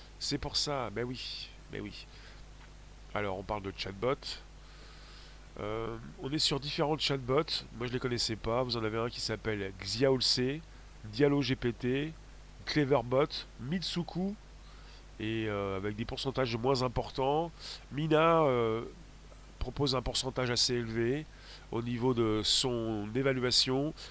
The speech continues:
de son efficacité. Euh, elle se rapproche beaucoup de l'être humain.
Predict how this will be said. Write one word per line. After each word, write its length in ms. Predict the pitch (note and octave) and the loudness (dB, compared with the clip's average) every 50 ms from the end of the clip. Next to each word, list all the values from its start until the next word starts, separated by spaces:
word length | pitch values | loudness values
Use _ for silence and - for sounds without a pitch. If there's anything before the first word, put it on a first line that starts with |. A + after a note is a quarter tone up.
| - - - - | -16 -16 -6 0
de 120 | A2 C3 | 2 4
son 360 | B2 - - C3+ A#2+ A#2+ A#2+ A#2 A#2+ D3+ | 6 6 6 6 4 2 2 2 2 2
efficacité. 960 | F#3+ G3 - - E3+ - D3+ B2+ - - C3+ - - A#2+ A#2+ B2+ C3+ D#3 E3+ - - - - - - - - - | 2 2 0 -2 -2 0 2 2 2 0 -2 -4 -4 -2 0 0 0 -2 -4 -6 -10 -14 -14 -14 -14 -14 -10 -4
Euh, 300 | G2+ G2+ G2+ G2 G2 G2 G2+ | -2 -2 0 0 0 -2 -2
elle 80 | G#2+ | -2
se 140 | - - C#3 | 0 0 2
rapproche 540 | A2+ A2 A2 - - B2 C3 B2+ - - B2 | 2 2 0 0 2 2 2 4 4 2 2
beaucoup 340 | A2+ B2 A#2+ - - C3 A#2 - - - - - - A2 G2+ | 2 2 2 2 2 0 0 -2 -6 -14 -16 -16 -8 0 2
de 60 | A#2+ | 4
l'être 260 | A#2 A#2+ - - - | 4 4 2 -2 -2
humain. 280 | B2 A2+ G#2+ G2+ B2+ | 0 2 2 2 2